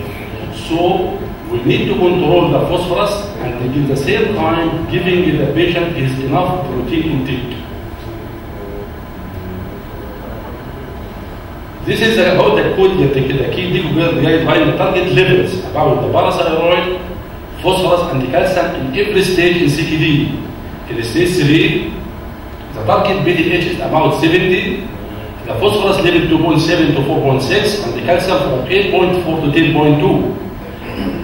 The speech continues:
In stage four, P T H target, higher target one ten, and the same phosphorus and same of calcium.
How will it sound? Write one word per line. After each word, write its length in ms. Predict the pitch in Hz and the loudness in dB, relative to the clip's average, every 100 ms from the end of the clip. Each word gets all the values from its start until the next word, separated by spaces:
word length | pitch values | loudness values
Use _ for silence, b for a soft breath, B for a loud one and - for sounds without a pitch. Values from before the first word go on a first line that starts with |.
| - - | -8 -8
In 40 | - | -6
stage 400 | - 170 175 175 | 2 4 4 2
four, 520 | 160 180 208 - - | 4 4 2 -2 -2
P 140 | - 170 | 0 2
T 120 | 160 | 2
H 220 | 160 147 | 2 2
target, 300 | 156 175 139 139 | 2 2 2 2
higher 220 | 135 127 | 2 2
target 360 | 180 185 - 139 | 2 2 0 2
one 200 | 143 139 | 2 4
ten, 440 | 170 - 147 - - - - - | 2 2 0 -2 -6 -8 -10 -6
and 420 | - 139 135 - - | -2 0 0 -4 -6
the 80 | |
same 520 | - 180 208 202 - 185 | -2 2 4 2 0 0
phosphorus 420 | 175 170 170 165 - | 0 0 0 0 0
and 100 | 170 | -2
same 240 | 170 175 | 0 0
of 100 | - | 0
calcium. 440 | 180 185 - - | 0 2 2 -2